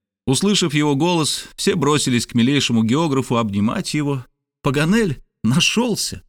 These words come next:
Для беглецов он олицетворял спасение. Каждому не терпелось расспросить его. Каждый хотел узнать, каким образом и почему оказался он на вершине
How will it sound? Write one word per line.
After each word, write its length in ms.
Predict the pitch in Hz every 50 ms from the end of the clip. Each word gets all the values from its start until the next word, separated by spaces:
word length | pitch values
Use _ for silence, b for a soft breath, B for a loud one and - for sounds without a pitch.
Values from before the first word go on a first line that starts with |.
| _ _ _ _ _ _ _ _ _ _ -
Для 240 | 98 107 127 139
беглецов 680 | 139 151 147 147 156 170 - - - 214 202 - - 147
он 240 | 156 151 139 120 110
олицетворял 640 | 117 131 143 - - 127 - 135 139 151 151 147 -
спасение. 680 | - - 117 113 - - 139 117 101 92 90 80 - - _ _ _ _ _ -
Каждому 440 | - 175 180 175 147 156 156 156
не 240 | 151 139 147 185 185
терпелось 540 | 180 180 175 180 - 196 185 175 147 - -
расспросить 560 | 143 151 - - - 170 165 - 208 165 -
его. 260 | 156 143 135 117 - - _ _ _ _ _ -
Каждый 380 | - 139 170 156 139 135 131
хотел 420 | 123 - 120 117 113 - 185 170 156
узнать, 480 | 156 135 113 120 156 185 185 - -
каким 440 | - 110 107 98 - 147 123 117 - _
образом 640 | - 143 196 220 220 190 - 131 107 95 101 82 76
и 120 | - 85 92
почему 580 | - - 98 - - 143 151 202 226 233 196
оказался 540 | 143 113 - 139 143 175 185 175 - - 160
он 160 | 165 165 147
на 60 | 143
вершине 520 | 143 151 139 - - 196 190 165 165 151